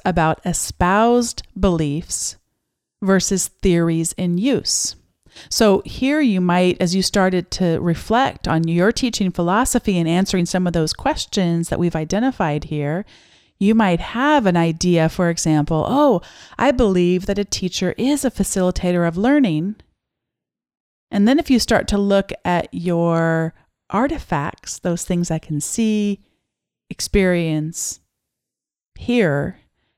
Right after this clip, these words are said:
if I were to go observe in your classroom or look at your online,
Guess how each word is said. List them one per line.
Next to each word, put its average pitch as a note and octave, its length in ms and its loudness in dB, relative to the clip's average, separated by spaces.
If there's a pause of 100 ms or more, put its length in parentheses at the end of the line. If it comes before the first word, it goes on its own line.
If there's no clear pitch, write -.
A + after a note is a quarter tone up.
(100)
if - 100 -2
I G3 80 4
were A3 100 4
to G#3 80 2
go F#3+ 280 2
observe F3 420 0
in G#3 140 2
your G3+ 100 0
classroom E3+ 540 -2
or D#3+ 40 -2
look E3 200 -2
at F#3 80 -2
your E3 160 0
online, E3 720 -2